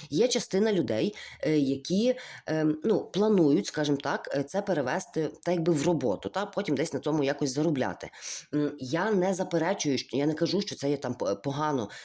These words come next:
Добре, окей, супер, але ви маєте мати повагу в першу чергу до себе і до мене. Як дивитеся мої уроки для того, щоб потім цим користуватися, для там,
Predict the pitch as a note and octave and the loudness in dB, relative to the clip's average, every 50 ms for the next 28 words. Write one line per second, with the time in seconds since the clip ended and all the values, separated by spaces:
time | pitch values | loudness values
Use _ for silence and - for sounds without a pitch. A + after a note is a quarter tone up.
0 | - - - A#2 B2 F#3 A3 A#3 G3 D3 C#3 - - - D3+ - F#3+ F3+ D3 D3+ | -20 -16 -8 -2 0 2 2 2 2 0 0 0 -2 -2 -4 -2 -2 0 0 0
1 | E3 - - - - F#3+ E3 - C3+ - - - D3 C#3+ D3 F#3+ G#3+ F#3+ E3 E3+ | 0 -2 -4 -2 -2 -2 0 0 -2 -2 -2 0 0 2 2 4 4 4 2 2
2 | F3+ F#3 F#3 D3+ C#3 C#3+ D#3+ - E3 D#3+ - D#3+ D3+ C3+ C3+ B2+ D3+ E3 D3+ - | 0 0 0 0 0 0 0 -2 -4 -4 -2 -2 -2 0 0 0 -2 -2 -4 -4
3 | C#3+ C#3+ - - C3 - C#3+ C#3 C#3+ C3 C3+ A#2 G#2+ D3 - - C#3+ B2 B2 C#3 | -4 -4 -4 -4 -4 -2 -2 -2 -2 -2 -2 -2 -2 -2 -2 -2 -2 -2 -2 -2
4 | - - - E3+ E3 E3+ D#3+ C3+ B2 A2+ G#2 - - - - - - D3 D3+ D#3 | -2 -2 0 0 0 0 0 0 0 -2 -2 -4 -6 -12 -20 -8 -4 -4 0 2
5 | F3 A3 G#3 G3+ - D#3 D3 - D3 C#3+ D3 D3+ D3 - D3 D#3 D3+ C#3 B2+ B2 | 2 2 2 2 0 0 -2 0 0 2 2 2 2 2 2 2 2 2 2 0
6 | - - C#3 C3+ - C#3+ D3+ D3+ D3+ - F3 D#3+ D3+ - - D3+ - - D#3+ D#3 | -2 -4 -4 -4 -2 -2 -2 -2 0 0 0 0 -2 -2 -4 -4 -4 -2 -4 -2
7 | D#3 C#3+ C3+ - D#3 D3+ D3+ D3+ C3 C3+ - - C#3+ B2+ A#2+ A#2+ - - - A#2 | -2 -4 -2 0 0 0 0 0 -2 -2 -4 -4 -4 -4 -4 -4 -4 -6 -6 -4
8 | G#2+ B2+ C3+ - C#3 B2+ B2 | -4 -4 -4 -4 -4 -4 -4